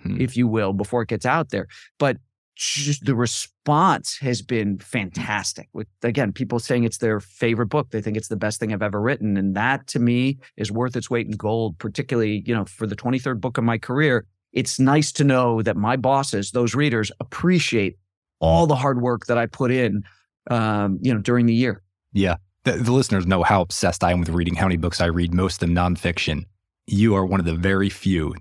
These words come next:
Speaker 1: that sit there. I sit there every
Speaker 2: Thanks.
Speaker 1: single year and I am hooked to and gripped to.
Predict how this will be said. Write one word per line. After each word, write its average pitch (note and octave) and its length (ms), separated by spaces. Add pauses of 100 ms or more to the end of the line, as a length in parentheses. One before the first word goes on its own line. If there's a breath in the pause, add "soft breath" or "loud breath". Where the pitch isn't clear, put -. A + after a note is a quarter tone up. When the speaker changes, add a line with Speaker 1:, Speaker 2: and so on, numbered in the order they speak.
(100)
Speaker 1:
that E2+ 200
sit - 240
there. F2 240
I F#2 80
sit F2+ 200
there F2 180
every F2+ 180
Speaker 2:
Thanks. G2 80
Speaker 1:
single F2+ 180
year F2 280
and F#2+ 120
I F#2 120
am F2 220
hooked - 240
to F2+ 120
and F2 80
gripped F2 240
to. D#2 240